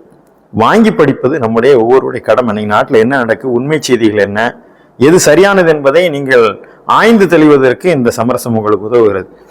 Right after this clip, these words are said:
இதுக்கு நீங்க கட்டக்கூடிய இந்த நானூத்தம்பது ரூபா ஒரு நாளைக்கு ஒன்னா ரூபா கூட உங்களுக்கு இல்ல. ஆனால் நாம ஒரு ஹோட்டலுக்கு போய் நல்ல நண்பர்களோட ஒரு சாப்பாடு, ஒரு வேளை உணவு சாப்பிட்டோம்னா பில் எவ்வளவு வரும்னு உங்களுக்கு தெரியும். ஒருவேளை உணவுக்காக நாம ஐந்நூறு, அறுநூறு ரூபா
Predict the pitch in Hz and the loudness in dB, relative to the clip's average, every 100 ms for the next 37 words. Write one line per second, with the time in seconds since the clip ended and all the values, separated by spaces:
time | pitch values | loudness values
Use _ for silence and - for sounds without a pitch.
0 | - - 131 151 147 127 127 175 175 156 | -12 0 2 2 2 2 0 0 2 2
1 | 131 123 139 135 127 123 135 147 123 120 | 2 0 -2 -6 -6 -4 -2 2 2 2
2 | 135 160 156 170 143 131 139 135 165 170 | 0 -2 -4 -6 -4 -2 -2 2 0 0
3 | - 147 127 117 101 107 98 - - _ | -4 -4 -2 -4 -2 -2 -2 -6 -20 _
4 | _ - _ - 175 170 160 170 156 143 | _ -20 _ -2 0 2 0 0 0 2
5 | 135 127 - - 127 135 135 123 117 113 | 0 -2 -12 -6 0 2 4 4 2 0
6 | 120 151 165 180 151 135 165 143 147 131 | -2 0 0 2 0 2 0 2 2 2
7 | 120 101 - - - 135 156 156 160 160 | 0 -6 -18 -14 -4 0 2 4 4 4
8 | 156 135 113 - - 139 165 151 127 120 | 2 0 -4 -8 -2 0 2 2 2 2
9 | 123 131 135 123 143 160 147 127 131 131 | 2 4 4 2 0 -2 0 -2 -2 -2
10 | 156 135 117 113 131 127 123 113 123 113 | 0 0 -4 -4 2 4 4 2 0 -4
11 | 107 101 - 95 90 - _ _ - - | -6 -8 -6 -6 -6 -18 _ _ -20 -6
12 | 147 196 254 262 254 220 170 220 233 - | 0 4 4 4 4 2 2 2 2 2
13 | 214 202 196 165 156 143 151 139 131 135 | 0 2 0 0 0 -2 2 2 0 0